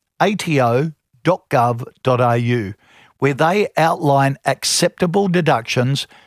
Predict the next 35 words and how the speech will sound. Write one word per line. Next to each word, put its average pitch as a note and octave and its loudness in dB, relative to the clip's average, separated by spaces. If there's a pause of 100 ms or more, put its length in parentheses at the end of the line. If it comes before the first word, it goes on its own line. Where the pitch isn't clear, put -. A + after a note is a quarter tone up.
(140)
for - -4
thirty-six - -2
occupations B2+ 0
and D3 4
industries, D3+ 0 (560)
from G#2+ -2
bus C#3 -2
drivers C#3 0
and A#2 0
meat E3 0
workers D3 0
through C3+ 2
to A#2+ 0
police, D#3 0 (460)
beauty D#3+ 2
professionals, D#3+ 0 (320)
and D#3+ 4
retail D3 2
industry C#3 0
workers. A2+ -4 (500)
For D#3 -4
example, E3 0 (500)
did A3+ -4
you C#4+ -4
know A2+ 0
that D3 -2
you D#3 0
can D#3 0
claim C#3+ 2
the C3+ 2
costs - -2
of A2 -2
washing, E3 0
drying, C3+ 2
and A#2+ 2